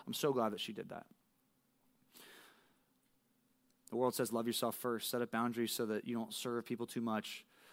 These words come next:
The world says, Make sure that you don't love people enough 'cause you might get hurt, 'cause they might stab you in the back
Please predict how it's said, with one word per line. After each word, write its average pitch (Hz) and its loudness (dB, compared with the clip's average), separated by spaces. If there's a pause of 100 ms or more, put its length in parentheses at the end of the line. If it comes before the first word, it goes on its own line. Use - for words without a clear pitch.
(120)
The 127 2
world 131 6
says, 117 4
Make 131 6
sure 151 6
that 131 4
you 131 2
don't 127 6
love 120 6
people 131 0
enough 123 4
'cause 110 -2
you 117 0
might 123 2
get 123 0
hurt, 147 0 (1040)
'cause 117 -4
they 127 4
might 131 4
stab 139 8
you 135 8
in 131 8
the 123 2
back 131 10